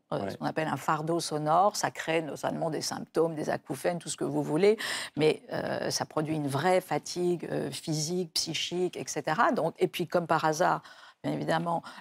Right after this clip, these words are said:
Speaker 1: la question de la pollution sonore, du fardeau sonore est toujours portée par,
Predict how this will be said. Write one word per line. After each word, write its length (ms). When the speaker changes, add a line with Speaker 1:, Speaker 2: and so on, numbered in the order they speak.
Speaker 1:
la 100
question 260
de 60
la 100
pollution 460
sonore, 500
du 160
fardeau 400
sonore 380
est 40
toujours 300
portée 480
par, 480